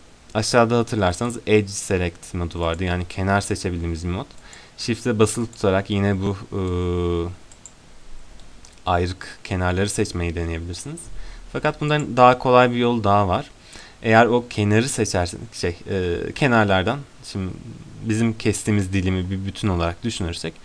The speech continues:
ona ait kenarlardan birini seçtikten sonra alttan Select'e geliyorum.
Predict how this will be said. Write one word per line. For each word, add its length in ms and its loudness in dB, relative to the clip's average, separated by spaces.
ona 220 4
ait 220 4
kenarlardan 680 2
birini 280 0
seçtikten 580 -2
sonra 300 -2
alttan 400 2
Select'e 520 0
geliyorum. 440 -6